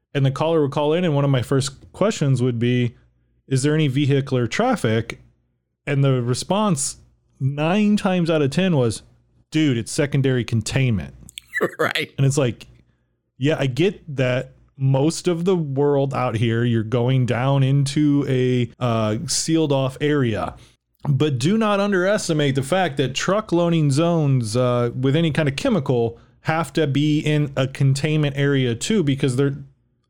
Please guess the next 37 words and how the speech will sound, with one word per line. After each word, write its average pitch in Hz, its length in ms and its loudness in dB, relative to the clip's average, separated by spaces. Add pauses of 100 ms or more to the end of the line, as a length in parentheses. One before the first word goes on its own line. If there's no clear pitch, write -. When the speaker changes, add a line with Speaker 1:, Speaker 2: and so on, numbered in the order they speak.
(100)
Speaker 1:
high 151 400 -2
percentage 139 560 0
chance 131 300 0
for 120 120 -4
spill 147 460 0
in 104 100 -2
that 92 200 -4
situation. 90 640 0 (160)
Speaker 2:
That's 139 200 -2
right. 165 240 -2 (220)
Speaker 1:
So 160 220 -2
then 165 360 0
here's 240 380 0
something 156 540 0
interesting 151 480 0
that 131 100 2
I 120 100 0
learned. 147 460 0 (220)
If 160 140 0
you 175 100 2
notice, 165 340 0
when 147 100 0
you 143 80 0
go 147 140 2
into 151 120 0
these 131 160 0
secondary 131 560 0
containment 127 640 0
areas, 147 460 -2 (500)
a 120 80 -2
lot 147 180 0
of 247 80 0
the 226 80 2
times 131 380 0
they 131 120 2
are 117 100 0
sloped 143 520 -2